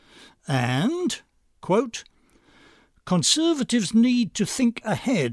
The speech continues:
to what will happen if they lose a subsequent election. Their protégés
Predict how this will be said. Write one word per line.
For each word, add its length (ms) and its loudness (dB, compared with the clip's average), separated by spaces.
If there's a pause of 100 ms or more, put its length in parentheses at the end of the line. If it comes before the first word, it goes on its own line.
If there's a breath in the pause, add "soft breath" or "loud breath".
(160)
to 120 0
what 300 0
will 200 -2
happen 580 -6 (340 soft breath)
if 380 -4
they 180 0
lose 680 0
a 80 -2
subsequent 720 -4
election. 680 -4 (1300 soft breath)
Their 220 0
protégés 960 -2